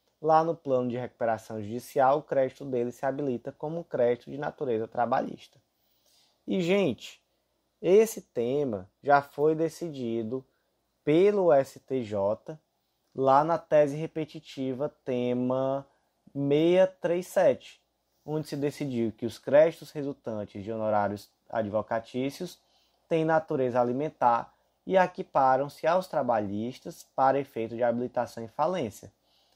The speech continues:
seja regida pelo decreto sete meia meia um ou pela lei onze mil cento e um, observado o limite previsto no artigo oitenta e três, inciso um, ou seja, aquele limite de cento e cinquenta salários mínimos.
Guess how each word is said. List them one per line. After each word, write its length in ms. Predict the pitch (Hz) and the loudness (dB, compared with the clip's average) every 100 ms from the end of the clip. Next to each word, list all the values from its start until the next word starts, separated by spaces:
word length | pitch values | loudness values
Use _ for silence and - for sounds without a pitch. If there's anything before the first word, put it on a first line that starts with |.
| _ | _
seja 380 | - 147 143 143 | -2 2 2 2
regida 360 | 139 123 120 | 0 -2 -4
pelo 220 | - 120 | -4 -6
decreto 800 | 110 113 110 110 107 107 - 98 _ _ _ | 0 0 0 0 2 2 -2 -16 _ _ _
sete 380 | - 123 117 - | -4 -2 -2 -2
meia 200 | 117 113 | -4 -2
meia 280 | 113 117 127 | 0 2 2
um 340 | 131 170 208 - | 0 -6 -8 -4
ou 160 | 175 | -4
pela 360 | 170 180 175 170 | -2 -2 2 2
lei 420 | 151 139 139 139 | 2 2 0 -4
onze 280 | 151 151 151 | -8 -8 -6
mil 220 | 143 127 | -4 -4
cento 300 | 120 143 - | -6 -12 -8
e 100 | 185 | -8
um, 180 | 147 95 _ _ _ _ - | -6 -10 _ _ _ _ 0
observado 720 | 127 120 135 117 120 117 120 | 0 2 2 4 4 2 0
o 60 | |
limite 440 | 131 139 135 139 - | -4 -2 -4 -4 -8
previsto 500 | 160 147 127 - 139 | -6 -4 -6 -6 -10
no 20 | |
artigo 260 | 135 127 | -8 -4
oitenta 280 | 131 131 135 | -4 -4 -10
e 40 | 139 | -10
três, 360 | 135 123 117 | -2 -2 -2
inciso 260 | - 160 165 | -10 -10 -8
um, 80 | 104 | -8
ou 80 | |
seja, 500 | 101 - 113 123 156 - _ _ _ _ - | -10 -6 -4 -4 -8 -16 _ _ _ _ -6
aquele 400 | 120 - 120 120 | -6 -2 -2 -2
limite 460 | 131 120 117 120 | -2 -4 -4 -8
de 40 | 131 | -12
cento 220 | 117 110 | -10 -10
e 40 | |
cinquenta 300 | - 123 117 | -10 -10 -8
salários 400 | 113 123 120 143 | -6 2 2 2
mínimos. 480 | 170 151 101 95 - | -2 -6 -8 -12 -18